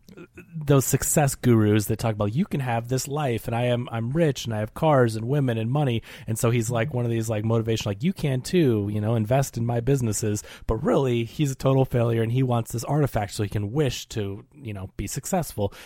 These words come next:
And so this gem is, is the power to do that. And so all of our characters, all of our main characters come in contact with this gem at some point, and they make a wish. But what they finally eventually figure out, and it's funny, I turned to Katie and I go, "Oh, it's the monkey's paw."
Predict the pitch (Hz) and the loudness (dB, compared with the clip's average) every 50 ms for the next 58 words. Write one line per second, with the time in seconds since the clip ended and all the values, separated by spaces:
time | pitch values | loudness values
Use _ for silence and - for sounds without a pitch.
0 | - - _ - 127 123 123 - - 139 131 127 123 120 123 143 123 117 131 127 | -16 -16 _ -4 -2 -2 -2 0 -2 0 0 0 0 -2 -4 -8 -6 -4 -4 -4
1 | - 123 113 - 143 165 208 170 120 113 113 113 113 120 123 - - 139 123 113 | -4 -8 -8 -2 0 2 2 2 2 2 2 0 0 -2 -4 -6 -8 -4 -2 -2
2 | 113 110 107 107 104 - - - - 123 107 104 107 - 117 - - - 127 123 | 0 0 -2 -4 -6 -8 -8 -8 -6 -6 -6 -6 -6 -10 -4 -4 -4 -2 -2 -2
3 | 117 110 104 - - 110 107 - 165 175 147 113 98 98 104 117 113 113 110 - | -2 -2 -2 -4 -8 -10 -8 -6 -4 -4 -4 -6 -8 -10 -10 -10 -10 -10 -10 -6
4 | - 120 127 - 127 131 147 143 131 127 113 107 - - 117 107 101 - - 107 | -6 -6 -6 -4 -4 -4 -4 -4 -4 -4 -6 -6 -6 -6 -4 -4 -6 -6 -8 -8
5 | 104 104 101 - - 117 120 117 117 113 113 110 110 110 104 98 - 127 117 113 | -8 -8 -8 -8 -6 -6 -4 -4 -4 -4 -4 -4 -6 -8 -10 -10 -10 -8 -8 -8
6 | 110 - 110 104 - - - - - _ - - - 123 110 101 98 - - - | -8 -8 -10 -10 -10 -14 -20 -20 -20 _ -16 -8 -6 -4 -4 -4 -6 -8 -6 -4
7 | 165 196 226 214 - - 107 101 98 - - 107 101 101 101 95 - - 147 165 | -2 -2 -2 -2 -2 -2 0 0 0 -2 -4 -6 -4 -4 -6 -6 -4 -2 0 0
8 | 175 151 - - - - 107 104 101 - - 107 104 107 - - 107 104 101 104 | 0 0 -2 -4 -6 -6 -6 -4 -4 -4 -2 -2 -2 -2 -2 -4 -4 -2 -2 -2
9 | 101 98 - - 107 135 180 151 113 - - - - - - - - - 113 110 | -2 -4 -4 -2 0 2 2 2 2 0 -4 -12 -16 -20 -20 -16 -8 -4 -2 0
10 | 113 120 - - 104 95 - - 120 123 143 135 117 107 104 104 107 156 - - | 0 0 -2 -2 -6 -4 -2 -2 -2 0 0 0 -2 -2 -4 -6 -8 -10 -12 -10
11 | 127 107 104 117 120 117 - 117 104 95 - - 110 98 98 98 113 139 151 131 | -8 -4 -2 -2 -4 -4 -6 -8 -8 -10 -8 -10 -10 -8 -6 -4 -2 0 2 2
12 | 113 110 - 110 107 113 120 110 - - - 117 113 107 98 101 - - 117 101 | 2 0 -2 -4 -4 -4 -4 -6 -8 -4 -4 -2 -2 -2 -2 -4 -4 -4 -4 -4
13 | 92 98 - - 123 131 156 139 107 98 95 92 95 95 92 95 107 - 202 170 | -4 -6 -6 -4 -2 -2 -2 -2 -4 -4 -4 -6 -6 -8 -8 -6 -4 -2 0 -2
14 | 117 - - - 120 131 165 185 - - 104 - - - 98 87 90 92 104 | -2 -2 -2 -2 0 2 2 0 0 -2 -8 -8 -6 -8 -8 -8 -6 -10 -10